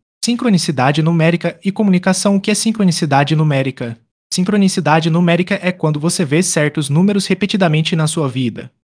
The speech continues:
Esses números podem aparecer em relógios, placas de carro ou até mesmo em documentos.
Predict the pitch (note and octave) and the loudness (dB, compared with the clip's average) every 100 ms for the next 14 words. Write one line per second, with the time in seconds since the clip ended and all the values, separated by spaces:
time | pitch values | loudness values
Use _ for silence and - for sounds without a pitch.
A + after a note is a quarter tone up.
0 | _ - C#3 C#3+ F3+ G3 F3+ - F3 G3 | _ -10 -6 -2 -2 -2 -4 -4 -2 -2
1 | G3 G3+ F#3+ F3+ E3 D3 G3+ E3 A#2+ A#2 | -2 -4 -4 -2 -2 0 0 0 -2 -4
2 | A#2+ - - D#3+ D3+ D#3 C#3 C3 - D3 | -8 -12 -8 -4 -4 -2 -4 -6 -2 -2
3 | C3+ F3 - D#3 E3 E3+ D3 G3 F#3+ D#3+ | -2 -8 -6 -4 -2 -2 -2 -2 0 0
4 | F#3 G3 F3 C3 G2 - - - | -2 -2 -4 -4 -8 -14 -18 -20